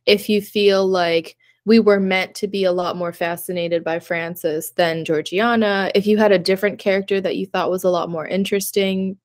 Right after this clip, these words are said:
because at least in my experience of reading the book, I started out rooting for Georgiana 'cause that's who we're seeing this story through,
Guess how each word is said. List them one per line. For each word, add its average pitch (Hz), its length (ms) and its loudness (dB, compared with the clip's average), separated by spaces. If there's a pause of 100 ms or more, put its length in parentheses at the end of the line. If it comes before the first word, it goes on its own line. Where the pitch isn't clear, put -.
(140)
because 170 540 0 (720)
at 175 120 0
least 233 260 6
in 233 100 8
my 208 140 6
experience 196 580 2
of 180 120 -8
reading 175 280 -2
the 170 80 -6
book, 214 300 2
I 180 100 2
started 254 440 2
out 220 260 2
rooting 202 400 2
for 196 140 -4
Georgiana 185 480 -4
'cause 170 160 -12
that's 175 200 -4
who 190 140 2
we're 175 120 -2
seeing 175 380 -4
this 165 200 -2 (180)
story 214 360 -2
through, 165 320 -4